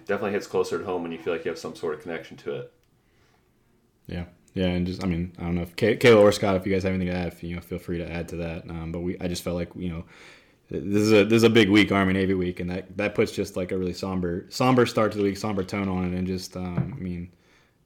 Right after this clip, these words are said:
Speaker 2: kinda just makes it where, I mean, it really doesn't, you know, obviously doesn't matter, um, football game at all, um, but just, yeah, I mean, just, just tragic,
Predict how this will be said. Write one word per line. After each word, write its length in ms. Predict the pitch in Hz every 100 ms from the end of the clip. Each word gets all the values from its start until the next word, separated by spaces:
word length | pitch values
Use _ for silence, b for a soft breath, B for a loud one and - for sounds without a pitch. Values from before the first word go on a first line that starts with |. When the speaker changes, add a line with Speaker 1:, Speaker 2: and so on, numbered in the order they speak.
| -
Speaker 2:
kinda 180 | 90 85
just 140 | 85
makes 200 | 85 -
it 20 |
where, 220 | 82 85
I 40 | 87 -
mean, 180 | 87 82
it 80 | 90
really 160 | 85
doesn't, 260 | 87 85 87 _
you 100 | 92
know, 60 | 87
obviously 240 | 82 82
doesn't 220 | 85 82
matter, 380 | 82 82 80 85 -
um, 300 | 82 82 92 _
football 300 | - 80 80
game 380 | 82 82 85 -
at 140 | 90
all, 380 | 82 87 80 82 -
um, 340 | 85 82 80
but 240 | 82 80
just, 300 | - 85 - -
yeah, 120 | 87 82
I 60 |
mean, 140 | 80 85
just, 320 | 85 - _
just 180 | 110 -
tragic, 320 | 85 80 67